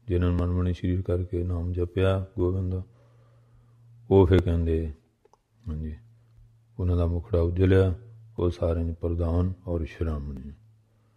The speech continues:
ਇਸ ਕਰਕੇ ਗੋਬਿੰਦ ਲੋਕਾਂ ਨਾਲ ਮਿਲ ਕੇ ਜਿਹਨੇ ਉਹਦਾ ਨਾਮ ਜਪਿਆ, ਹਾਂਜੀ, ਗੁਰਮੁਖਾਂ ਨੂੰ, ਉਹਨਾਂ ਦਾ ਮੁਖੜਾ ਉਜਲਿਆ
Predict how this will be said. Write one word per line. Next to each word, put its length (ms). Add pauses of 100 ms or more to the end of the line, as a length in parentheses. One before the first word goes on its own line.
(280)
ਇਸ 180
ਕਰਕੇ 380
ਗੋਬਿੰਦ 440
ਲੋਕਾਂ 380
ਨਾਲ 100
ਮਿਲ 200
ਕੇ 160
ਜਿਹਨੇ 200
ਉਹਦਾ 200
ਨਾਮ 300
ਜਪਿਆ, 380 (800)
ਹਾਂਜੀ, 200
ਗੁਰਮੁਖਾਂ 540
ਨੂੰ, 140 (760)
ਉਹਨਾਂ 180
ਦਾ 80
ਮੁਖੜਾ 340
ਉਜਲਿਆ 560